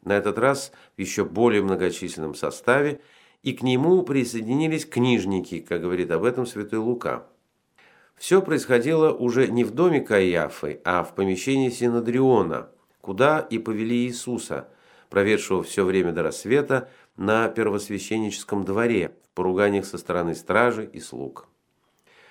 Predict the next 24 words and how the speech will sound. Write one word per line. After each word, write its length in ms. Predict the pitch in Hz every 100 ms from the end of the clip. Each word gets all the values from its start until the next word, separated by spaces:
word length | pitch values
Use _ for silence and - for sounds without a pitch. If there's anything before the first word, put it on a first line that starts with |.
| - - _ _ -
Господа 440 | 147 160 143 143
ввели 340 | 131 123 131
в 60 | 127
заседание 560 | 117 117 120 120 113 104
Синодриона 800 | 104 101 92 101 123 139 143 -
и 80 | 113
снова 300 | - 120 120
спрашивали: 720 | 117 107 104 - 87 80 71
«Ты 240 | - 120
ли 120 | 123
Христос?» 800 | 120 117 113 - 82 71 - _ _ _
Отчасти 440 | - 87 117 101 -
потому, 380 | 90 92 98 92
что 200 | - 90
были 280 | 92 87
новые 420 | 76 95 92 95 107
члены, 440 | 117 135 143 151 _ _ _ _
которые 340 | - 120 131 123
не 100 | 123
присутствовали 680 | 127 123 127 120 - 120
при 160 | 120 117
ночном 420 | 113 110 117 113
сборище, 560 | 92 95 104 101 - -
отчасти, 680 | 92 - 156 170 170 160